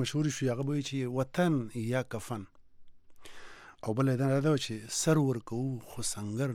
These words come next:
نه ورکوو». د نور البشر، بشر نوید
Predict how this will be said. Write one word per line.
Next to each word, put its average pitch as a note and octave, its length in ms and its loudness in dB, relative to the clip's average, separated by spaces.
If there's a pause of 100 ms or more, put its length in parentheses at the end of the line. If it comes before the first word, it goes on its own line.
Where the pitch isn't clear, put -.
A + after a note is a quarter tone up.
(120)
نه A2+ 60 -4
ورکوو». G#2 380 -8 (1700)
د D#3 120 8
نور F#3 160 12
البشر، D3+ 380 6 (320)
بشر G#3 240 8 (440)
نوید F3+ 240 8